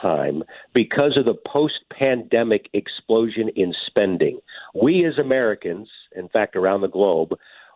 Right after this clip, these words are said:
we've been locked up in hibernation for over a year, and now we're able to get out and enjoy life,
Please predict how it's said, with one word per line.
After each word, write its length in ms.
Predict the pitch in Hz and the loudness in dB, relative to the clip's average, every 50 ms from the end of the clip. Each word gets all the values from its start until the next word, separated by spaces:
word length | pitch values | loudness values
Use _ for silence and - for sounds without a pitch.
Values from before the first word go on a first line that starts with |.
| _ _ | _ _
we've 240 | 98 113 127 160 160 | 0 2 2 2 2
been 180 | - 165 143 120 | 0 0 2 2
locked 460 | 104 107 110 113 123 127 - _ - | 2 2 2 0 -2 -4 -6 _ -2
up 220 | 113 104 104 - | -2 -2 -2 -4
in 80 | 104 92 | -4 -6
hibernation 880 | 87 - - 110 117 113 113 110 101 104 101 104 98 - - 95 90 85 - | -6 -6 -2 -2 0 2 2 0 2 0 0 -2 -2 -4 -6 -6 -6 -2 0
for 160 | 107 95 92 | 2 2 4
over 280 | 98 104 101 95 95 | 2 2 2 2 0
a 60 | 92 90 | 0 0
year, 400 | 87 90 98 92 87 85 85 82 | 0 0 2 2 2 2 2 0
and 140 | 82 85 | 0 -2
now 200 | 90 92 104 123 143 135 | -2 -2 -2 0 0 2
we're 160 | 127 113 113 | 2 2 2
able 220 | 113 113 110 104 | 0 -2 -2 -4
to 100 | 101 95 | -4 -4
get 200 | - - 104 104 104 | 0 0 0 2 2
out 160 | 101 101 95 | 0 -2 -4
and 80 | 90 | -4
enjoy 440 | 95 90 - - - 104 98 95 92 | -6 -8 -10 -8 -4 -2 0 0 0
life, 300 | 92 98 101 92 90 87 | 0 0 0 0 0 -2